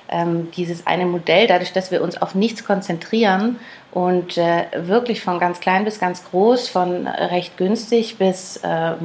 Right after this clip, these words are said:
unbeschreiblich teuer unterwegs sind, haben wir leider, nee, eigentlich gar nicht leider, haben wir diesen klassischen Kunden nicht. Ähm, genauso bunt wie die automobile Mischung, genauso bunt, äh, der, die Interessenten,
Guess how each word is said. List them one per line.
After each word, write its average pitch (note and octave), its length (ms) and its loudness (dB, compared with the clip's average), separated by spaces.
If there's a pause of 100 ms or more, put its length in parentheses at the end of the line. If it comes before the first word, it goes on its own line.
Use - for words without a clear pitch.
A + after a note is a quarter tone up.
unbeschreiblich G3 720 0
teuer G#3+ 520 4
unterwegs E3 540 -4
sind, F#3 220 -2 (380)
haben G3 240 0
wir E3+ 140 2 (680)
leider, E4 760 4 (100)
nee, A#3+ 520 2
eigentlich D4 400 0
gar E3+ 220 2
nicht C#4+ 160 0
leider, A#3+ 280 4 (220)
haben B3+ 180 2
wir F#3+ 80 2
diesen E3 380 -4
klassischen E3+ 520 -6
Kunden E3 400 -4
nicht. F#3 260 -4 (400)
Ähm, F#3 500 -4 (180)
genauso G#3+ 640 4
bunt A3+ 320 2
wie G#3+ 80 2
die G3 140 4
automobile G3 580 2
Mischung, F#3+ 460 0
genauso F#3 420 2
bunt, F#3+ 520 0
äh, F3+ 340 0
der, F3 440 4
die F3+ 320 0
Interessenten, F3 720 -2